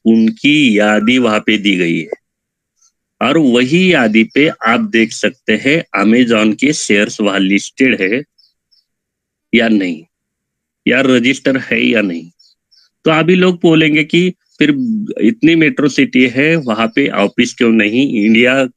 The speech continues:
में बॉम्बे, ए, ऐसी या मुंबई हम बोलेंगे, तो इसको आर्थिक राजधानी बोली जाती है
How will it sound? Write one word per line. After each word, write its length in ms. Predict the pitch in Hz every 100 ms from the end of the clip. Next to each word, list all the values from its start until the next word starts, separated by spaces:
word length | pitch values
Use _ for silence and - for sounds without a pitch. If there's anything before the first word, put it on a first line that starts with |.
| 120
में 280 | 113 135 170 _ _ _ _ -
बॉम्बे, 600 | 107 117 113 135 160 -
ए, 120 | 123
ऐसी 640 | 120 107 107 147 - - 107
या 80 |
मुंबई 340 | 107 113 120 147
हम 220 | 135 113
बोलेंगे, 560 | 104 95 92 95 127 165 _
तो 80 | -
इसको 640 | 131 143 - - 170 - _ -
आर्थिक 640 | 110 113 110 _ 190 185
राजधानी 680 | 127 107 113 135 135 117 113
बोली 280 | 101 98 92
जाती 320 | 90 85 87
है 120 | 82